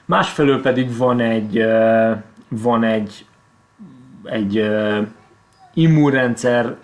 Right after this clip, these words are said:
erősítő, ö, célzata ennek a, ennek az időszaknak,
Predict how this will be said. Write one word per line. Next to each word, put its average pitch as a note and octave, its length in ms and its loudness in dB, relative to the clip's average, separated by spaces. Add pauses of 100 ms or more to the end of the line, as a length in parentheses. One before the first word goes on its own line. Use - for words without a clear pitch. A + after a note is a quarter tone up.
erősítő, A#2 960 0 (720)
ö, G#2 600 -2 (140)
célzata A#2 840 0
ennek A2 340 -4
a, A2 320 2
ennek A2 240 -4
az G#2 120 -6
időszaknak, C3 800 0